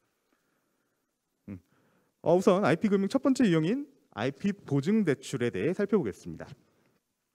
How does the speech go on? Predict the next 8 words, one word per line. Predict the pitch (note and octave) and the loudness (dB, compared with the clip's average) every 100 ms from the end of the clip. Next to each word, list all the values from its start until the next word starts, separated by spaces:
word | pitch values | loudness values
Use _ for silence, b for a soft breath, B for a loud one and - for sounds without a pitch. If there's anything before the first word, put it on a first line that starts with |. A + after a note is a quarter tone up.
| - - | -18 -6
아이피 | C#3+ F3+ A3 | -4 -2 -2
보증 | D#3+ F#3+ A#3+ | 0 0 2
대출은 | F3+ - G#2+ A2+ C#2+ b b b b | 0 -2 -8 -8 -10 b b b b
신용보증기금이나 | - C#4 C#4+ A#3+ G3 F#3+ D3 C3 A#2+ A3 | -2 -2 0 -2 -2 -4 -2 0 2 2
기술보증기금과 | - A2+ F3+ G#3 F3+ E3+ D3 C3 C#3+ | 0 -4 -2 0 0 -2 -2 -2 -2
같은 | G2+ E3 B2 | -2 -4 -6
정책 | - D#3 A#3 | -4 -2 -2
자금이 | - C#3 F#2 B2 | -2 -2 -2 -8